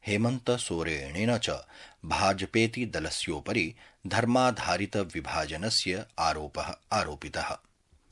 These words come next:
तत्रैव रक्षामन्त्रिणा राजनाथ सिंहेन रांची लोहारडागा इत्येतयोः क्षेत्रयोः नैर्वाचनिक सभेऽपि सम्बोधिता। एतन्मध्ये कांग्रेस दलाध्यक्षेण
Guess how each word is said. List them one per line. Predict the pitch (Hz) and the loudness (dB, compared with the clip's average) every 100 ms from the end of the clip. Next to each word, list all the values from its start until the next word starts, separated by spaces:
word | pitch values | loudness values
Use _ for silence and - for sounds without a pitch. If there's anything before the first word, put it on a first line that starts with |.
| - - - - - | -20 -20 -20 -16 2
तत्रैव | 127 - 147 156 | 4 8 8 10
रक्षामन्त्रिणा | 165 95 - 98 90 90 - 107 113 | 8 6 4 4 2 0 0 2 4
राजनाथ | 113 80 85 87 85 82 - | 4 2 0 0 0 -2 0
सिंहेन | - 80 76 104 113 107 113 - - | 0 0 0 2 2 2 -4 -8 -6
रांची | 82 87 98 - 113 117 - | 2 4 4 2 0 -2 -8
लोहारडागा | 76 85 92 - 104 85 76 90 92 107 - | -4 -2 0 4 4 6 6 4 4 2 0
इत्येतयोः | - - 80 69 76 80 101 101 107 | -10 -8 -8 -6 -6 -2 -2 -2 -4
क्षेत्रयोः | - - 110 - 117 120 113 120 - - - - | -2 0 0 0 2 2 0 -6 -14 -20 -20 -8
नैर्वाचनिक | 85 90 95 98 107 113 117 117 | 0 2 4 6 6 4 0 0
सभेऽपि | 120 - - - 87 80 95 71 | 0 0 -2 -2 -2 0 -2 -2
सम्बोधिता। | - 92 76 67 - - - - _ _ _ _ _ _ _ _ _ _ _ _ - | -2 -2 -2 -6 -6 -6 -8 -10 _ _ _ _ _ _ _ _ _ _ _ _ 2
एतन्मध्ये | 127 120 160 156 135 120 151 | 6 8 8 6 0 0 0
कांग्रेस | 156 92 90 87 104 90 | 4 4 4 4 4 4
दलाध्यक्षेण | 76 80 76 71 85 - - 104 107 | 2 2 2 0 -6 -2 0 2 2